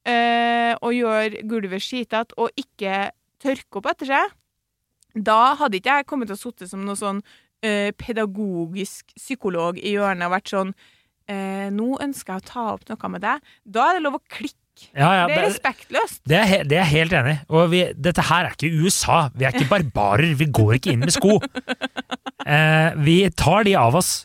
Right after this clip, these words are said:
Speaker 2: Det er jeg helt enig i. Og, eh, jeg er faktisk kvinne veldig på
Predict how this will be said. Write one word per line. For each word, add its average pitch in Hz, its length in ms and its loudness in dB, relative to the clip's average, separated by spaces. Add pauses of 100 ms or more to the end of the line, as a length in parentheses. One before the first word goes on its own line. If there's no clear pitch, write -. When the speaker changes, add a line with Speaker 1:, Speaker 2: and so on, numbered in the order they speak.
Speaker 2:
Det 139 80 -2
er 190 140 4
jeg 185 80 6
helt 175 160 2
enig 139 180 4
i. 165 60 2
Og, 165 320 2
eh, 160 380 2 (280)
jeg 202 220 2
er 202 320 0
faktisk 190 400 -2 (100)
kvinne 165 360 2 (520)
veldig 160 260 2
på 196 120 2